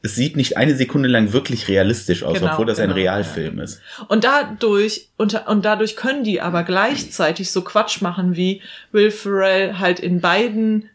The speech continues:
Speaker 2: Realitäten gleich rumlaufen lassen und
Speaker 1: Ja.
Speaker 2: gleichzeitig aber sagen, das eine ist eine ganz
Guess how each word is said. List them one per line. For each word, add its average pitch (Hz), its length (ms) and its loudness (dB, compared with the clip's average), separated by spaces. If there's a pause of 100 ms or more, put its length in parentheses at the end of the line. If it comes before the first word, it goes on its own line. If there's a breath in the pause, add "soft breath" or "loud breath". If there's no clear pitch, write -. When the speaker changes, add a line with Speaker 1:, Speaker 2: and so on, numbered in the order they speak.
Speaker 2:
Realitäten 196 1160 0 (440)
gleich 202 440 2
rumlaufen 196 540 2
lassen 170 480 -4 (520 loud breath)
und 220 140 2
Speaker 1:
Ja. 202 100 4
Speaker 2:
gleichzeitig 269 600 0
aber 233 120 2
sagen, 220 260 2
das 202 160 -2
eine 233 260 0
ist - 160 -2
eine 226 80 0
ganz 214 220 0